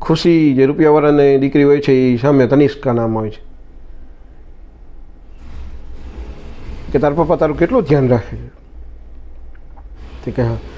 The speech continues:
તો એને એના પપ્પાની કદર જ નથી હોય. તો એટલું બધું હોય તો કે ગાડી લઈને લઈ ન જાય, આટલો બધો વરસાદ આવે, ખાલી છત્રી મોકલી, બોલો કે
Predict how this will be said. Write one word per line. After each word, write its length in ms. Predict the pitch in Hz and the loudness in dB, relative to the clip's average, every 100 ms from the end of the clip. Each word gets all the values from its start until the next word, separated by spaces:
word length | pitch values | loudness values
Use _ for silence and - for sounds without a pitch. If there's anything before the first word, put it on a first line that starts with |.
| - - - - | -16 -14 -12 0
તો 160 | 160 | 2
એને 380 | 185 190 190 190 | 4 4 4 4
એના 120 | 185 | 4
પપ્પાની 340 | 175 185 190 180 | 2 0 0 0
કદર 280 | 180 175 160 | 2 2 2
જ 40 | |
નથી 260 | 147 127 135 | 2 4 4
હોય. 100 | 123 | 4
તો 80 | |
એટલું 280 | 131 160 175 | 4 4 4
બધું 220 | 165 160 | 4 4
હોય 100 | 170 | 4
તો 80 | 160 | 2
કે 80 | 147 | 0
ગાડી 220 | 147 165 | 0 4
લઈને 180 | 160 147 | 4 4
લઈ 160 | 165 175 | 4 4
ન 120 | 180 | 4
જાય, 140 | 175 | 4
આટલો 180 | 160 156 | 2 2
બધો 180 | 156 147 | 2 4
વરસાદ 300 | 151 160 143 | 4 2 4
આવે, 160 | 143 | 4
ખાલી 320 | 139 151 143 135 | 2 2 2 2
છત્રી 360 | - 170 175 | -2 0 2
મોકલી, 320 | 147 147 135 | 4 4 4
બોલો 260 | 127 139 | 2 2
કે 100 | 117 | 2